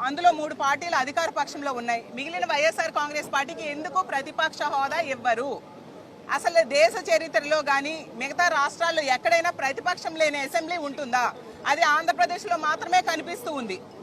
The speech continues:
అసలు ఢిల్లీలో ఒకసారి ముగ్గురు బీజేపీ ఎమ్మెల్యేలు ఉంటే వాళ్ళకి ప్రతిపక్షం, ఆ, హోదా ఇచ్చారా లేదా? మరి ఆంధ్రప్రదేశ్లో ఎందుకు ఇవ్వట్లేదు? వీళ్ళకి భయం. తొమ్మిది నెలల్లోనే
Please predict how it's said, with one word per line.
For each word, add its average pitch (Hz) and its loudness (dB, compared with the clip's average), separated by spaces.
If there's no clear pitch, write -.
అసలు 294 -4
ఢిల్లీలో 359 2
ఒకసారి 339 4
ముగ్గురు 330 -4
బీజేపీ 330 -2
ఎమ్మెల్యేలు 311 2
ఉంటే 285 2
వాళ్ళకి 320 0
ప్రతిపక్షం, 320 -2
ఆ, 254 4
హోదా 311 4
ఇచ్చారా 349 4
లేదా? 294 4
మరి 320 -2
ఆంధ్రప్రదేశ్లో 359 2
ఎందుకు 339 -2
ఇవ్వట్లేదు? 339 4
వీళ్ళకి 339 -2
భయం. 285 2
తొమ్మిది 339 0
నెలల్లోనే 330 2